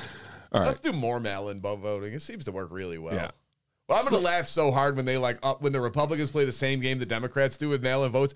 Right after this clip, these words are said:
Speaker 2: and we're literally gonna have three hundred million votes cast
Speaker 1: Okay.
Speaker 2: in the next election.
Speaker 1: All right, so now I'm gonna play, I'm gonna, I want you to put on your Swami hat,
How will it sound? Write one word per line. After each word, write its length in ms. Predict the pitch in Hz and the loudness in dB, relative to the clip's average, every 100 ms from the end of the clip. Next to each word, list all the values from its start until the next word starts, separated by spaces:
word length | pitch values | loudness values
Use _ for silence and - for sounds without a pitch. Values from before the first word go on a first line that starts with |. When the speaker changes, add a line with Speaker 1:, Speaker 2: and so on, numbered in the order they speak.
| - | 0
Speaker 2:
and 120 | 151 165 | 2 4
we're 80 | |
literally 380 | 160 156 165 160 | 4 4 4 2
gonna 200 | 143 143 | 2 2
have 220 | 120 139 | 2 2
three 260 | - 139 156 | 0 0 0
hundred 480 | 143 180 151 190 151 | 0 -2 2 2 4
million 340 | 131 151 147 | 2 4 2
votes 360 | 139 127 143 - | 4 2 2 -6
cast 640 | - 110 - 180 - - - - | -4 -4 -2 -6 -6 -10 -18 -14
Speaker 1:
Okay. 120 | - | -8
Speaker 2:
in 60 | 151 | -6
the 80 | |
next 300 | 143 143 - | -2 -2 -2
election. 440 | 160 131 143 - - - - | -4 -2 -4 -6 -8 -4 2
Speaker 1:
All 80 | 101 | 2
right, 120 | 80 | 4
so 120 | - | 4
now 220 | 110 127 156 | 6 8 6
I'm 80 | |
gonna 160 | 139 131 | 6 4
play, 220 | - 127 120 | 6 4 6
I'm 80 | |
gonna, 140 | 117 117 - | 4 4 2
I 40 | 113 | 4
want 160 | 123 | 4
you 40 | 120 | 4
to 80 | |
put 100 | 117 | 4
on 140 | 127 117 | 6 6
your 160 | 110 | 4
Swami 380 | 101 117 104 92 | 2 4 4 4
hat, 260 | 80 76 | 2 0